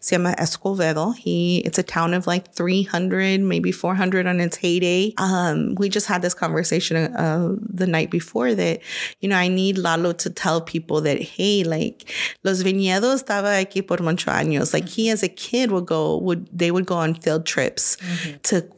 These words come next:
Speaker 1: Cuatro Ciénegas, and there would be the Palacio, and they would go to the vineyard, not of course to, to drink or to
Speaker 2: Mm-hmm.
Speaker 1: taste, but it was more of the history that came along with it, with, um,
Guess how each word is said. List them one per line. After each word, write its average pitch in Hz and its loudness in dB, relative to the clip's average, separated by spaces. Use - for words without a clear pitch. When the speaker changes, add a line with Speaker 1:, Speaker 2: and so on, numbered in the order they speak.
Speaker 1:
Cuatro 170 0
Ciénegas, 156 2
and 156 0
there 165 2
would 160 0
be 160 0
the 156 0
Palacio, 156 0
and 156 2
they 147 2
would 151 0
go 151 0
to 156 -4
the 160 0
vineyard, 156 2
not 190 4
of 185 -2
course - -2
to, 156 2
to 175 0
drink 202 0
or 175 2
to 190 -4
Speaker 2:
Mm-hmm. 185 -4
Speaker 1:
taste, 226 0
but 185 2
it 165 2
was 180 0
more 175 0
of 175 -2
the 180 0
history 185 0
that - -2
came 160 0
along 156 0
with 156 0
it, 156 0
with, 160 0
um, 156 2